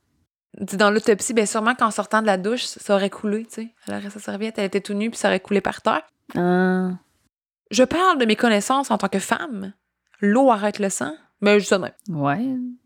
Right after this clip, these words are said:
Speaker 1: Sur la porte de la chambre, il se trouvait un message cryptique. En anglais, ça disait « She saved him, can you save her ? » En français, «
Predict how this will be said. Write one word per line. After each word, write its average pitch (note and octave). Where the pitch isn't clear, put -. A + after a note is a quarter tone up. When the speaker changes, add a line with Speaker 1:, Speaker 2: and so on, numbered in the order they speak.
Speaker 1:
Sur D#4+
la C#4
porte A#3
de G3
la F3+
chambre, G#3+
il -
se -
trouvait A3
un D#4
message B3
cryptique. -
En F#3+
anglais, F#3
ça A3+
disait « G3
She -
saved A3+
him, B3+
can G#3+
you B3
save G#3+
her ? » F#3+
En F#3
français, « F#3+